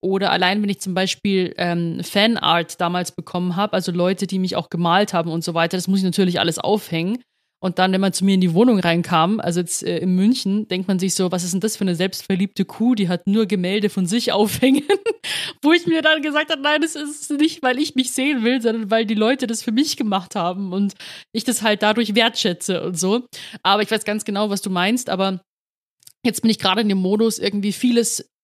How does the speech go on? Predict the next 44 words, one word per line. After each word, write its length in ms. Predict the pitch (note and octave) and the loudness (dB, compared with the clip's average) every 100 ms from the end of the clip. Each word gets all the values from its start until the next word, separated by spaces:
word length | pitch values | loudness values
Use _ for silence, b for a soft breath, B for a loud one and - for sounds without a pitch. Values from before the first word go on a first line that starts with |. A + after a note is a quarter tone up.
| _ - | _ -14
Altes 640 | - F#3 A3+ A#3 A3 - | -4 0 0 0 -4 -4
zurücklassen. 640 | G3 A#3 A3+ G#3+ - A3+ G#3+ b _ - | -6 -6 -2 -2 0 -2 -4 b _ -4
Und 200 | G#3 F#3 | -4 0
wo 100 | G#3+ | 2
du 80 | |
jetzt 160 | G#3 - | 2 0
gerade 220 | - G3 | -2 0
auch 80 | F#3+ | 0
bei 120 | G3 | 0
diesem 320 | G3 G3 F#3+ | 0 0 -2
Thema 360 | - G3 G#3+ G3+ | -2 0 2 2
warst, 240 | F#3+ G3+ | 2 2
ist 80 | G3 | 0
natürlich 360 | F#3+ G#3 G3 - | -2 0 -2 -2
ein 120 | F#3 | -2
sehr 280 | F#3 G3 G3 | 2 2 0
schwerer 540 | - E3+ F#3+ G#3 G3 | -4 0 2 4 2
Neuanfang. 640 | F#3 F#3+ - F#3 - G3+ G3 | 2 0 0 -4 -4 -4 -2
Ich 80 | |
glaub, 140 | G3 F#3 | -4 -2
das 100 | G3+ | -2
ist 100 | F#3+ | 0
der, 120 | F#3 | -4
der 200 | E3 F3+ | -2 -4
schlimmste, 440 | - G#3 B3 A3+ | 0 2 4 2
den 100 | G3 F#3+ | 0 0
man 120 | F3 | 0
machen 260 | F#3 A3+ | 0 0
kann. 300 | - F#3 F#3+ | -2 -2 -2
Also 260 | E3+ F3 F3+ | -2 -4 -2
wenn 100 | F#3+ | -2
man 120 | F3+ | -2
jetzt 100 | F3 | -4
vor 160 | F#3+ - | -4 -2
allem 140 | F3+ | -2
einen 80 | F3+ | -2
Verlust 420 | E3 F3+ A3 - | -2 0 2 0
eines 260 | - F3+ - | -2 -4 -2
geliebten 360 | F#3+ F#3+ F#3 | -4 -4 -4
Menschen 260 | F3 G3 G3 | -2 -2 -2
oder 100 | E3 | -4
auch 100 | E3+ | -4
geliebten 400 | F3+ F3+ - F3+ | -2 -4 -2 -6
Tieres, 520 | - G#3 A3+ A#3 - | -2 0 2 2 0